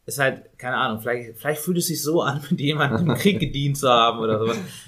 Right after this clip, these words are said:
Speaker 1: Ich bin mir nicht ganz sicher, aber, aber witzigerweise entsteht da so eine, so eine Harmonie und so eine Energie und die Leute behandeln sich gut und gehen gut miteinander um und man hilft sich und, ähm,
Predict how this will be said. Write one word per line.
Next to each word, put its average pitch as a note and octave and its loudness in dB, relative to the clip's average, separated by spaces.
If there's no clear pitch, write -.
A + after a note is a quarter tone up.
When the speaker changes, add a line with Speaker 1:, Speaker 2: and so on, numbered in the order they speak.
Speaker 1:
Ich A2 -10
bin C#3+ 2
mir E3 4
nicht D#3+ 2
ganz C#3+ -2
sicher, D#3 0
aber, B2 4
aber A#2+ 2
witzigerweise C#3 2
entsteht B2+ -4
da A#2+ 0
so A#2 -4
eine, D3+ -4
so - -6
eine B2+ 0
Harmonie C#3 2
und B2+ -2
so C3+ -2
eine C#3+ 0
Energie B2 -2
und A2 -4
die A2+ -10
Leute B2+ -2
behandeln D3 -4
sich D3 -10
gut D3+ -4
und A2+ -8
gehen B2 -8
gut C#3+ -4
miteinander B2+ -2
um C#3 -2
und A#2+ -4
man A2+ -4
hilft A2+ -2
sich C3+ -4
und, A2 -4
ähm, G#2+ -4